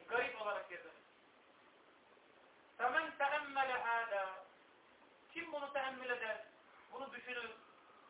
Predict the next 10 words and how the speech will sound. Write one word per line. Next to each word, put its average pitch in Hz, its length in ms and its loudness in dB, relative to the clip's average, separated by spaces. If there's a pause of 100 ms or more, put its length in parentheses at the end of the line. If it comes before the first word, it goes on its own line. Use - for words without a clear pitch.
(500)
وَفَهِمَهُ. 262 1000 2
Ve 247 140 -2
iyice 349 280 2
anlar 262 380 2
bellerse, 226 600 0 (1000)
yani 214 220 -4
Nebi 254 240 -8
sallallahu 254 520 0
aleyhi 254 280 -4
ve 254 80 -6